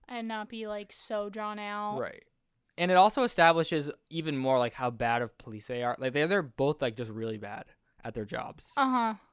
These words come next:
Speaker 2: Um, like, uh, it's so much, it's so obvious that those aren't the guys. I get, and also, like, is there no communication going on about who is undercover where?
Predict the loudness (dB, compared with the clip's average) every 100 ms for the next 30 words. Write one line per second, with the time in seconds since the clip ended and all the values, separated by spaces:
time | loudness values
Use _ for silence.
0 | -8 -4 -4 -4 -6 -12 -12 6 6 8
1 | 8 6 6 4 4 2 4 6 10 8
2 | 6 0 0 0 0 -2 -4 -4 -4 -4
3 | -2 -4 -4 -4 -4 -4 -2 -2 -2 -4
4 | -8 -14 _ _ _ _ _ 2 2 4
5 | 4 6 6 4 -2 _ _ -20 -4 -2
6 | 0 4 4 4 0 -2 -2 -2 -4 -4
7 | 0 0 0 0 0 0 -2 -2 -8 -10
8 | -6 -6 -6 -8 -12 -8 -6 -4 -6 -8
9 | -6 -6 -4 -4 -6 -6 -6 -8